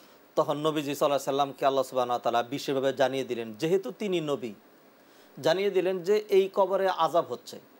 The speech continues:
এবং তিনি বলেন, "ওমা ইউআযাবানি ফি কাবীর", খুব বড় ধরনের কোনো কারণে আযাব হচ্ছে না, আযাব হচ্ছে তারা পেশাব থেকে বেঁচে থাকতো না ঠিকমতো, এই ধরনের কারণে তাদের আযাব হচ্ছে। তখন নবীজি সাল্লাল্লাহু আলাইহি সাল্লাম খেজুরের ডাল ভেঙে এখানে গেড়ে দিলেন,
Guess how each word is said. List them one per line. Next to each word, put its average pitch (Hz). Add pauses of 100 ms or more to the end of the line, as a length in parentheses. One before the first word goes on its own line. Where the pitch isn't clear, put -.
(160)
এবং 160
তিনি 190
বলেন, 170
"ওমা 220
ইউআযাবানি 175
ফি 156
কাবীর", 131 (500)
খুব 160 (100)
বড় 180
ধরনের 208
কোনো 185
কারণে 170
আযাব 156
হচ্ছে 123
না, 127 (420)
আযাব 147
হচ্ছে 165
তারা 156
পেশাব 156
থেকে 135
বেঁচে 139
থাকতো 135
না 120
ঠিকমতো, 120
এই 156
ধরনের 131
কারণে 147 (580)
তাদের 127
আযাব 143
হচ্ছে। 110
তখন 156
নবীজি 170
সাল্লাল্লাহু 165
আলাইহি 151
সাল্লাম 151 (120)
খেজুরের 156
ডাল 131
ভেঙে 131
এখানে 135
গেড়ে 151
দিলেন, 151